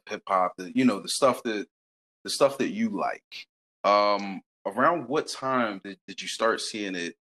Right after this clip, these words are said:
integrate more, where you go to the record shops, pick up stuff that you want, you know, stuff that you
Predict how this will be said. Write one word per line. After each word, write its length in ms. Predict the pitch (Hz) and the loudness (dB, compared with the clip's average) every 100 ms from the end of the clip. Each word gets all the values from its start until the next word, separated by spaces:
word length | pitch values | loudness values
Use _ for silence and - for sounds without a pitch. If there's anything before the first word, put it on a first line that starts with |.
| - | -6
integrate 480 | 110 98 101 92 | -4 -4 -4 -4
more, 400 | 85 98 98 98 | -4 -4 -2 -2
where 100 | 92 | -6
you 60 | 90 _ - | -10 _ -8
go 140 | 95 | -6
to 140 | 87 87 | -4 -6
the 80 | 80 | -2
record 280 | 101 92 | -2 -2
shops, 560 | 85 101 90 87 - - _ _ - | -4 0 2 0 -2 -10 _ _ -6
pick 140 | 123 | -2
up 100 | 104 | 0
stuff 260 | - 107 - | 0 -2 -2
that 140 | 90 | -8
you 60 | - - | -12 -8
want, 320 | 107 104 95 - _ _ | -6 -4 -6 -12 _ _
you 60 | 95 | -8
know, 80 | 92 | -6
stuff 320 | - 110 - | -2 -2 -2
that 100 | 92 | -6
you 120 | 82 | -10